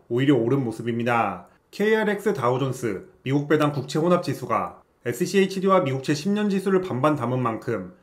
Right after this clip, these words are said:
서로가 어려운 시절을 도와주면서 현금 흐름 늘리기 괜찮은 조합인 이유입니다. 그리고 지금의 시가 배당률이 삼 퍼센트 초반이겠지만, 해당 지수도 시간이 지날수록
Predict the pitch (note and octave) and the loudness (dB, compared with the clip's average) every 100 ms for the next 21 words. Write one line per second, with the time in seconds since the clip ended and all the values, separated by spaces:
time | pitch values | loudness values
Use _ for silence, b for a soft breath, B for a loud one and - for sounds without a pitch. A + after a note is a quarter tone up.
0 | b - F3+ F#3+ F#3 E3+ A#2+ C#3 D#3+ D3+ | b -4 2 4 6 8 8 6 4 4
1 | E3+ E3+ C#3+ A#2 A#2 B2 A#2+ G#2 F#2 - | 2 4 4 2 0 0 -2 -4 -6 -8
2 | b b - F#3 F#3+ F#3+ F#3 D#3 A#2+ A#2+ | b b -2 2 6 6 6 4 2 0
3 | G#2 F#2+ F2+ _ - A#2 C3+ C#3+ C#3 A2+ | -4 -8 -10 _ -8 -6 -2 0 0 0
4 | A#2+ A#2+ A2 A2 A2+ A2+ A#2 G#2+ F#2+ - | 0 0 0 -2 -2 0 2 2 -2 -10
5 | b b - D#3+ G3 G#3 D#3+ F#3+ G3 G3 | b b 2 4 4 4 2 4 4 2
6 | - G#3+ G#3+ G#3 G3+ G3 G#3 G#3 G3 F#3 | -2 2 2 2 0 0 -2 0 -2 -2
7 | F#3+ F#3+ F3+ E3 E3 B2+ G2+ F2 b b | 0 2 2 2 0 -2 -2 -6 b b
8 | b F#3 G3+ G#3 G3 G#3 G3 F#3 G#3+ G#3+ | b -2 0 2 0 0 0 0 -2 0
9 | G3 C3+ C3 B2 A2+ G2 F2+ | 0 0 -2 -2 -4 -4 -6